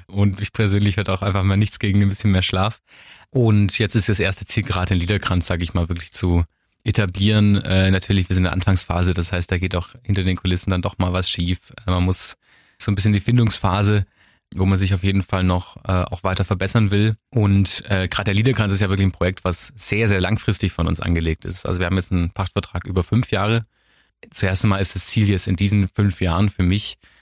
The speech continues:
ähm, die Stadt und den Gemeinderat hier in Ulm, äh, davon zu überzeugen, dass es ein toller Ort ist und dass man vielleicht, oder dass, dass die, äh, Stadt vielleicht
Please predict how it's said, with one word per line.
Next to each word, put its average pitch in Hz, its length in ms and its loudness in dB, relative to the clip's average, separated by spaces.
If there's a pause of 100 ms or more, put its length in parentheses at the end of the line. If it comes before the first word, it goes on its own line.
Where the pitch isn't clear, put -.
(340)
ähm, 90 480 2
die - 60 -6
Stadt 110 260 -2
und 104 80 4
den 95 140 2
Gemeinderat 98 560 0
hier 98 160 -2
in 92 100 0
Ulm, 95 320 2 (380)
äh, 95 160 -2
davon 92 280 0
zu 92 120 -4
überzeugen, 90 400 0
dass 90 140 0
es 90 140 -2
ein 92 60 0
toller 85 220 0
Ort 92 200 -2
ist - 300 -4 (220)
und 92 500 0
dass 90 140 -4
man 92 220 2
vielleicht, 87 600 -2
oder 87 200 -4
dass, 90 140 -2
dass - 280 -2
die, 92 260 0
äh, 95 220 -2
Stadt 95 220 -4
vielleicht 92 420 -2